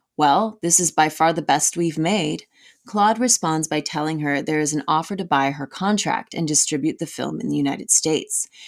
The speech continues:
She says, "Does that mean I get to go home?" Claude hems and haws, enjoying the power he has over her. She says, "I have hated this.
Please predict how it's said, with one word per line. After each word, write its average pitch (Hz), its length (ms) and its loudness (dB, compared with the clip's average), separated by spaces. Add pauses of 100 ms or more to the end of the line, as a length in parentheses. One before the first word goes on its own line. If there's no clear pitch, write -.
She - 220 0
says, 143 560 2
"Does 180 220 2
that 190 180 0
mean 165 220 0
I 175 80 0
get 147 180 -4
to 165 80 -6
go 147 160 -2
home?" 143 500 -2 (360)
Claude 240 420 4
hems 196 440 4
and 175 100 4
haws, 147 500 2
enjoying 190 480 2
the 185 80 0
power 151 400 0
he 143 200 -8
has 143 280 -8
over 143 340 -4
her. 127 380 -10 (380)
She 233 220 0
says, 156 520 2 (400)
"I 208 120 2
have 214 120 -2
hated 170 400 -4
this. - 460 -4